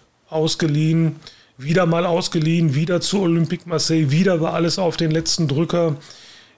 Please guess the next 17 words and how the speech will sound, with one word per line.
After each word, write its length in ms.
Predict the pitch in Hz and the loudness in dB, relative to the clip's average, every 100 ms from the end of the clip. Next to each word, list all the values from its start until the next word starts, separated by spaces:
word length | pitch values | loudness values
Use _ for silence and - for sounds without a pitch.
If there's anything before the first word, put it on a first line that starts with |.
| _ | _
Diesmal 340 | 160 151 165 180 | -8 -2 -2 0
allerdings 720 | 175 170 151 156 160 147 - | 2 2 2 2 2 0 0
mit, 420 | 170 147 - - | -2 -2 -4 -2
äh, 500 | 156 156 156 151 151 | 0 2 0 0 0
Transferbedingungen, 1500 | 147 147 139 - 160 160 156 147 165 170 165 165 165 165 139 - - - _ _ _ - | -2 -2 -2 0 0 0 0 0 2 2 2 2 2 0 -2 -12 -20 -20 _ _ _ -20
die 540 | 156 151 151 151 147 143 | -16 -14 -12 -12 -12 -4
darauf 380 | 165 147 147 | -2 0 0
hindeuten 540 | 170 170 160 156 165 170 | 0 2 4 2 2 0
lassen, 360 | 156 151 165 | 0 0 0
dass 240 | 151 156 - | 0 0 0
es 160 | 147 | -2
dann 280 | - 156 156 | -2 -2 -2
am 180 | 165 165 | -2 0
Ende 340 | 160 165 165 | 2 2 2
der 440 | 147 156 151 147 113 - - _ _ _ _ _ _ _ _ _ _ _ _ | 2 2 2 0 -4 -12 -20 _ _ _ _ _ _ _ _ _ _ _ _
laufenden 600 | 156 143 165 156 170 165 | -4 0 0 2 2 2
Saison, 960 | 160 160 147 156 156 170 170 170 180 170 | 2 2 2 2 2 2 2 2 0 -2